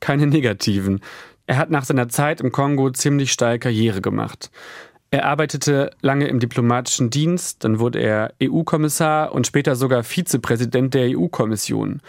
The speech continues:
Und er saß im Verwaltungsrat von Unternehmen wie der Société Générale de Belgique, die hauptverantwortlich waren für die wirtschaftliche Ausbeutung des Kongo und auch Jahrzehnte nach der Unabhängigkeit noch eins der mächtigsten Unternehmen des Landes darstellten.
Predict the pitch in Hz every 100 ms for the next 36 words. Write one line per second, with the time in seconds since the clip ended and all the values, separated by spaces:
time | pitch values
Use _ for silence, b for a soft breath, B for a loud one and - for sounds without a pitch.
0 | B B B B B 175 202 156 165 165
1 | 147 156 131 131 151 139 - 127 131 -
2 | 131 123 117 123 139 135 127 123 117 -
3 | 131 135 117 - 139 127 117 113 113 120
4 | 120 117 113 107 110 - - B B B
5 | B - 110 117 123 139 135 120 110 110
6 | 107 104 113 113 - 117 107 127 - 117
7 | 117 123 - 139 - 117 104 101 - 113
8 | 131 131 131 131 139 - 147 - 196 180
9 | 156 147 165 165 135 123 117 117 - 120
10 | 147 - B B B 127 - 139 - 135
11 | 127 160 - 139 - - 120 123 127 139
12 | 123 117 123 127 107 - - 98 - 50
13 | - -